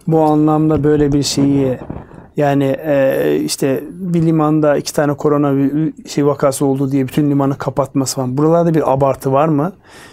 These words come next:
Bir de Çin ekonomisiyle alakalı yapılan yorumlar var. Yani şu an arz bazlı enflasyonun temelinde bir taraftan Ukrayna-Rusya savaşı, öbür taraftan Çin'in pozisyonlanmasını herkes adresleme yapıyor. Bu ne kadar gerçekçi? Yani burada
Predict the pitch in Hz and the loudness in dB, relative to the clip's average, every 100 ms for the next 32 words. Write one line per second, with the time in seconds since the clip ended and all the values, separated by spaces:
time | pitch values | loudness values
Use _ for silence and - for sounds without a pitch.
0 | - 170 170 - 196 175 175 175 170 170 | -6 -4 -2 0 0 0 0 0 0 0
1 | 156 147 160 156 143 151 160 165 151 143 | 0 0 0 0 0 0 0 0 2 2
2 | 147 143 127 120 143 143 139 - - - | 2 2 0 0 2 2 0 -4 -8 -10
3 | - - - - 160 170 165 190 175 160 | -10 -16 -12 -2 0 2 2 2 2 2
4 | 143 143 156 160 156 143 143 151 170 - | 2 2 2 2 2 2 2 2 2 2
5 | 156 156 147 135 131 151 180 202 - 151 | 2 2 2 2 2 2 2 -2 0 0
6 | 139 151 139 151 139 139 127 131 123 170 | 2 0 0 0 0 0 -2 -4 0 2
7 | 170 - 175 139 143 151 139 117 175 165 | 2 0 0 0 -2 0 0 0 0 0
8 | - - 165 180 202 202 - - - 170 | -4 -2 0 0 -2 -6 -14 -14 -4 0
9 | 160 - 165 160 160 156 151 - 151 131 | 0 0 0 2 2 0 0 0 -2 -2
10 | 120 123 127 123 120 127 117 113 - 110 | -6 -4 -2 -2 -4 -4 -4 -8 -10 -10
11 | 104 - - _ _ - _ - 226 277 | -10 -14 -20 _ _ -20 _ -4 -2 0
12 | - 135 117 117 - 123 - 123 127 135 | 0 -2 -2 -8 -8 -10 -8 -6 -4 0
13 | 147 151 160 160 | 0 2 0 0